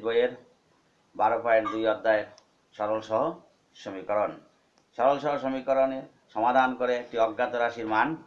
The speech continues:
বের করব। সেই অজ্ঞাত রাশিটা হবে এক্স বা ওয়াই। এর মান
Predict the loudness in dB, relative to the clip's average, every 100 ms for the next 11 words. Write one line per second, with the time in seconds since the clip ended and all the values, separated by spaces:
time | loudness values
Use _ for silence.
0 | _ _ -14 -12 -8 -8 -8 -14 -20 -12
1 | -4 -4 -4 -4 -2 -2 -4 -6 -4 -4
2 | -6 -6 -6 -8 -4 -2 -2 -6 -20 -20
3 | -6 -2 -2 -2 -14 -20 -18 -6 -4 0